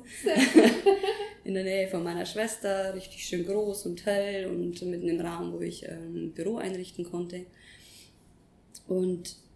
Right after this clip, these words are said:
Speaker 2: da hatte ich dann auch wieder Glück mit meinem Vorgesetzten, weil ich, ähm, schon ein bisschen Angst davor hatte, fünf Tage zu pendeln.
Speaker 1: Mhm.
Speaker 2: Und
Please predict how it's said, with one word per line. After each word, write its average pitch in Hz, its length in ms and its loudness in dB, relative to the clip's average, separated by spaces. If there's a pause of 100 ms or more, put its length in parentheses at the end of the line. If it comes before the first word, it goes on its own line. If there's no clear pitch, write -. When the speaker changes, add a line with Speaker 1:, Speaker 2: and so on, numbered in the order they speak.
(360)
Speaker 2:
da 175 120 -2
hatte 185 100 0
ich 185 80 -6
dann 170 120 -4
auch 180 200 0
wieder 214 160 0
Glück 214 200 -2
mit 196 120 0
meinem 180 200 0
Vorgesetzten, 214 1040 -2
weil 180 160 -4
ich, - 320 -10
ähm, 180 600 -6 (200)
schon - 180 -6
ein 185 60 -6
bisschen 196 180 -4
Angst 190 260 -2
davor 170 180 -4
hatte, 170 140 -8
fünf 175 220 -10
Tage 170 240 -10
zu - 140 -10
pendeln. 226 460 -6 (100)
Speaker 1:
Mhm. - 1000 -16
Speaker 2:
Und 185 560 -4